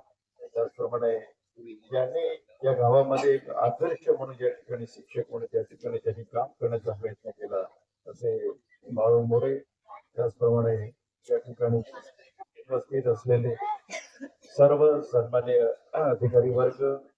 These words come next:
या पंचक्रोशीतील उपस्थित सगळे बंधू आणि भगिनींनो आणि इलेक्ट्रॉनिक आणि प्रिंट मीडियाचे सगळे पत्रकार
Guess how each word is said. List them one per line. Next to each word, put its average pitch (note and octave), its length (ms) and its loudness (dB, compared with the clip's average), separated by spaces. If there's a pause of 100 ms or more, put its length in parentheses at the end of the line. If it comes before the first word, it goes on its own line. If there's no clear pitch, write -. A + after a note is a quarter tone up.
(600)
या B2 120 2
पंचक्रोशीतील B2+ 1040 -4
उपस्थित A#2+ 560 -6 (400)
सगळे A2 440 2 (380)
बंधू A2+ 220 4
आणि A2+ 220 4
भगिनींनो - 540 -2 (640)
आणि - 140 -2 (480)
इलेक्ट्रॉनिक C3 680 0
आणि D#3+ 160 2
प्रिंट B2 260 -4 (140)
मीडियाचे A#2 380 0
सगळे - 220 -4
पत्रकार - 560 -4